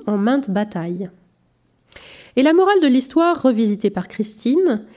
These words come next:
est que tout chevalier doive secourir les femmes qui besoin de leur aide auront. L'allégorie ajoute un niveau de lecture supplémentaire à cette image.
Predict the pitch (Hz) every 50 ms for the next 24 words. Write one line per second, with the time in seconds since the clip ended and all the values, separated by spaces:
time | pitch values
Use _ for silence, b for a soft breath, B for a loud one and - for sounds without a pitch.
0 | B B B B B - 262 302 294 302 - 233 214 214 214 - - 403 403 -
1 | - 320 285 247 254 220 214 185 - 202 220 262 302 - - 190 214 247 220 190
2 | - - - - - 339 - - 320 285 277 277 269 240 - 202 185 185 - -
3 | 165 175 208 262 285 294 262 277 - - - 240 190 190 247 269 254 285 311 294
4 | 233 220 208 196 196 180 196 208 233 254 226 220 202 185 - 165 160 - - _
5 | _ _ _ _ _ _ _ _ _ _ _ _ _ _ _ _ _ _ b b
6 | b b b b b b b b b b b 226 240 247 247 247 196 233 254 294
7 | 349 370 370 - - 233 247 - 339 339 311 254 233 269 294 285 330 339 269 226
8 | 214 240 240 - - 339 330 - - 311 302 - 330 311 294 302 294 294 226 196
9 | 185 185 185 - - - _ _ _ _ _ _ _ _ b b b b b b
10 | b b b b b b b b b _ _ _ _ _ _ _ - 208 196 -
11 | 220 208 - - 196 180 170 175 185 180 - - -